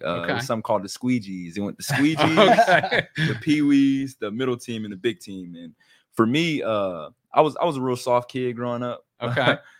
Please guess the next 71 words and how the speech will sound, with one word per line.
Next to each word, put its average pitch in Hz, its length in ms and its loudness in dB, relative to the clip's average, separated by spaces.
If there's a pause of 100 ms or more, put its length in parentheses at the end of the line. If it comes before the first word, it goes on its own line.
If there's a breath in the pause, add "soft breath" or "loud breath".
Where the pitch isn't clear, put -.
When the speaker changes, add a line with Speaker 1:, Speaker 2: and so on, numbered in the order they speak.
Speaker 1:
So 117 120 0
my 113 80 8
mom, 123 340 6
you 123 80 -2
know, 120 120 -2
wanted 117 260 -6
to - 60 -20
toughen 113 280 -4
me 104 160 -6
up. 101 140 -6
I, 90 120 -2
I, 78 200 -4
I - 100 -4
like 107 200 2
to - 60 -20
play 107 140 -8
the 101 80 -10
game, 101 320 -4
so 95 160 -4
I - 20 2
was 90 120 -4
never 101 180 -2
getting 95 160 -4
out 92 140 -2
of 87 40 -2
the 95 60 -4
house. 87 340 -6
As - 80 -16
soon 117 160 -4
as 113 120 0
I 107 80 0
turned 110 260 -2
four 107 240 -8
and 95 80 -12
I 95 80 -10
was 92 160 -10
able 95 160 -6
to - 80 -14
play, 95 300 -4 (360)
she - 140 -10
threw 104 160 -2
me 95 160 -2
out 90 180 -2
there. 82 380 -10
Speaker 2:
Okay. 117 360 -6
Speaker 1:
And 90 200 -12 (300)
I 107 100 0
didn't 95 160 0
like 87 160 -4
it 85 80 -8
at 82 140 -8
first. 85 340 -8
I 90 220 -10
actually 90 240 -16
hated 95 320 -8
it. - 180 -8 (100)
And 87 140 -12
then, 127 160 0
you 165 60 -2
know, 170 120 2
as 160 240 2
you 156 60 -12
go 123 320 0
and, 110 140 -6
you 107 260 -10
know, 120 120 -6
you 110 120 -8
meet 117 240 -6
people 113 440 0
and 117 120 -8
Speaker 2:
Mm-hmm. 117 160 -12